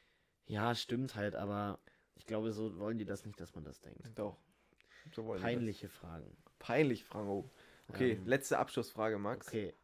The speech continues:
Speaker 2: Sowas Gutes
Speaker 1: Entweder
Speaker 2: raus.
Speaker 1: oder Fragen für neue Kollegen.
Speaker 2: <laughs>
Speaker 1: Safe.
Speaker 2: Für neue
Speaker 1: Kuli oder Füller?
Speaker 2: <laughs> Oh nein, das ist übel peinlich, das will ich nicht beantworten.
Speaker 1: Rot oder grün?
Speaker 2: Oh.
Speaker 1: Boah,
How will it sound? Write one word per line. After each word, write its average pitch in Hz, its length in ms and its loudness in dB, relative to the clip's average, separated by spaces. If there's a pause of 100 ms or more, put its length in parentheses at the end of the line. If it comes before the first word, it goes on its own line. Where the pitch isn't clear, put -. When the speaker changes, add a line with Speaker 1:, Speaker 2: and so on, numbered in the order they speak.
(280)
Speaker 2:
Sowas 117 300 0
Gutes 123 200 0
Speaker 1:
Entweder 147 240 4
Speaker 2:
raus. 127 120 4
Speaker 1:
oder 147 220 6
Fragen 123 360 0
für 117 140 -4
neue 117 320 2
Kollegen. 110 720 0
Speaker 2:
<laughs> - 380 6 (280)
Speaker 1:
Safe. - 540 8
Speaker 2:
Für 190 220 0 (100)
neue 123 340 6
Speaker 1:
Kuli 208 420 12
oder 165 300 12
Füller? 131 540 10 (340)
Speaker 2:
<laughs> 151 340 8
Oh 156 120 12
nein, 175 240 12
das 175 120 10
ist - 40 -4
übel 180 180 8
peinlich, 165 420 4
das 120 140 -4
will 131 100 6
ich 135 100 2
nicht 120 160 -4
beantworten. 104 440 -2 (340)
Speaker 1:
Rot 127 140 2
oder 107 200 4
grün? 107 420 0
Speaker 2:
Oh. - 20 6
Speaker 1:
Boah, 156 320 12